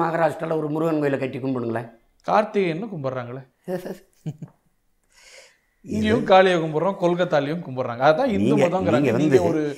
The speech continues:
Speaker 1: நீங்க
Speaker 2: வியாக்கியானம்
Speaker 1: நான் தொட்ட பிறகு
Speaker 2: ம்.
Speaker 1: முருகர் கோயிலுக்கு போற கூட்டம் அதிகரிச்சிருச்சு, ஒரு எழுச்சி வந்துருச்சு, சின்ன சின்ன பசங்கெல்லாம் முருகன்,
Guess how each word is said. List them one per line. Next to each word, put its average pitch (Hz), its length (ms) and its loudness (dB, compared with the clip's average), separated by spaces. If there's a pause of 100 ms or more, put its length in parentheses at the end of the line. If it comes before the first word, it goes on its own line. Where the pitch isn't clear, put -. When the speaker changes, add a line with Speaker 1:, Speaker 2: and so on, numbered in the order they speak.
(160)
Speaker 1:
நீங்க 101 80 -8
Speaker 2:
வியாக்கியானம் 147 300 4
Speaker 1:
நான் 135 380 4
தொட்ட 156 340 4
பிறகு 170 460 2
Speaker 2:
ம். 135 240 -18 (960)
Speaker 1:
முருகர் 156 260 0
கோயிலுக்கு 151 400 0
போற 127 200 0
கூட்டம் 135 340 2
அதிகரிச்சிருச்சு, 127 720 -4 (280)
ஒரு 107 200 -4
எழுச்சி 160 360 2
வந்துருச்சு, 131 540 -2 (200)
சின்ன 143 220 -4
சின்ன 139 160 -2
பசங்கெல்லாம் 147 540 2
முருகன், 127 420 -2